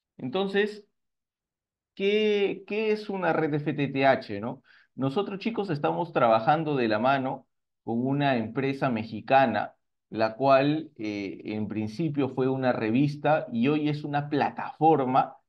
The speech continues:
el cual, eh, da información, nos muestra información actualizada y de primer nivel acerca de las redes F T T H. Toda esta información que yo he sacado para el resumen del día de, del día de hoy, lo he sacado de esta plataforma.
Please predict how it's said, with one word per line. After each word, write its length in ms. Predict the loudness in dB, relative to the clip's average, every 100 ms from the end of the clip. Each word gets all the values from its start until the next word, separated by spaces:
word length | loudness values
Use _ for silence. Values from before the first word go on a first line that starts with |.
| _ _ _ _
el 560 | -4 -2 -2 -4 -6 -4
cual, 680 | 0 4 4 4 2 -4 -10
eh, 200 | -10 -8 0
da 240 | 2 4
información, 1000 | 2 -4 -2 -4 -2 -4 -4 -4 -2 -2
nos 140 | -4
muestra 420 | -2 -2 -2 -2 -2
información 680 | -2 -6 -6 -8 -4 0
actualizada 840 | 0 -2 -2 -2 -2 2 4 6 4
y 80 | 2
de 160 | 0
primer 420 | -2 -2 0 -2
nivel 480 | 0 0 2 0 -4 _ _ _
acerca 520 | -2 0 -2 -2 0
de 140 | 2 2
las 160 | 0
redes 340 | -2 0 0 -2
F 220 | -4 -4
T 160 | -4
T 160 | -2 2
H. 380 | 2 0 -10 -12 _ _ -8
Toda 280 | -2 0 0
esta 180 | 0
información 920 | 0 0 -2 -4 -2 -4 -4 -4 -4 -2
que 160 | -2
yo 100 | -2
he 60 | -2
sacado 580 | -4 0 4 4 2 -2
para 220 | 0 0
el 100 | -2
resumen 600 | -6 -8 -4 -2 -2 0
del 320 | 0 0 -2
día 280 | 0 2 2 4
de, 280 | 2 2 0
del 160 | 0
día 180 | 2 2
de 100 | 4
hoy, 240 | 2 0 -4
lo 160 | -4
he 60 | -2
sacado 480 | -4 0 4 4 4
de 100 | 0
esta 240 | -2 -4
plataforma. 720 | -2 -4 -4 -4 -4 -4 -10